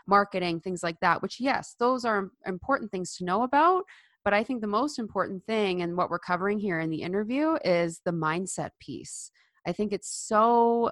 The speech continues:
underrated. <laughs> And I feel like now people are starting to realize, "Okay, I can have, like, you know, the startup money, I can have the bachelor's degree, I can have blah, blah, blah.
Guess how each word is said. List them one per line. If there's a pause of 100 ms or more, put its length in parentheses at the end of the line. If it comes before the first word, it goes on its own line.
(140)
underrated.
<laughs>
And
I (100)
feel
like
now (360)
people
are
starting
to
realize, (100)
"Okay,
I
can
have,
like, (460)
you
know,
the
startup
money,
I
can
have
the
bachelor's
degree,
I
can
have
blah,
blah,
blah.